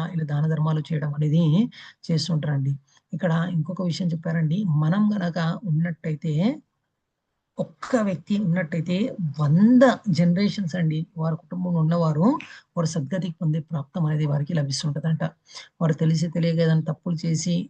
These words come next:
చేయరాని తప్పులు చేసి నరక యాతన అనుభవిస్తున్న వారు కూడా సద్గతికి పొందే అవకాశం అనేది ఉండడం జరుగుతుందని ఇక్కడ చెప్పడం జరిగింది. అందుకని మనం కూడా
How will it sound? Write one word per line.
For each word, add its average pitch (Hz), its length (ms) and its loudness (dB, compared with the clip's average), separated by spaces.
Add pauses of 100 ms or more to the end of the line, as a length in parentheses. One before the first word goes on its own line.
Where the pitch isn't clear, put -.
(180)
చేయరాని 175 420 0
తప్పులు 165 280 -4
చేసి 175 260 -2
నరక 156 240 2
యాతన 170 320 2
అనుభవిస్తున్న 175 540 0 (100)
వారు 170 240 0
కూడా 196 240 2 (460)
సద్గతికి 170 580 0 (120)
పొందే 160 300 0
అవకాశం 147 460 -2
అనేది 151 300 2 (120)
ఉండడం 156 320 0
జరుగుతుందని 147 540 -2
ఇక్కడ 151 280 -4 (560)
చెప్పడం 160 360 -4
జరిగింది. 143 380 -2 (420)
అందుకని 185 340 2
మనం 175 300 2
కూడా 180 260 0